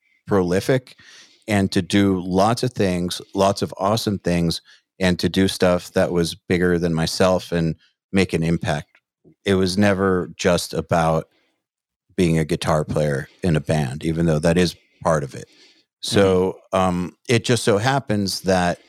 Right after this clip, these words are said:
Speaker 1: the stuff I did with recording, uh, and then subsequently U R M ended up being the biggest thing I've ever done. It became, it was bigger and it is bigger than my own music. So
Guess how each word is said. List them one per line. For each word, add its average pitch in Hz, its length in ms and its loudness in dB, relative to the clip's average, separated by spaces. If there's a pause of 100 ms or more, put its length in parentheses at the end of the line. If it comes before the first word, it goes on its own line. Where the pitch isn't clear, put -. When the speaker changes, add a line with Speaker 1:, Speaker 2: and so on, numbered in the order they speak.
(160)
Speaker 1:
the 92 100 -6
stuff - 300 0
I 104 100 2
did 101 180 0
with 90 180 -6
recording, 87 640 0 (500)
uh, 82 320 2 (640)
and 101 220 2
then 90 200 2
subsequently 90 680 -2
U 92 240 4
R 82 160 2
M 82 320 -2 (420)
ended 110 220 4
up 101 160 0
being 92 320 0
the 92 100 -2
biggest 87 480 -2
thing 87 200 2
I've 78 120 0
ever 80 180 0
done. 82 280 0
It 76 100 -6
became, 82 400 -2 (160)
it 95 80 -4
was 85 160 -2
bigger 95 600 0 (600)
and 90 200 0
it - 120 -8
is 113 240 2
bigger 82 520 -2 (340)
than 92 260 2
my 90 180 2
own 85 180 2
music. 92 480 0
So 95 360 2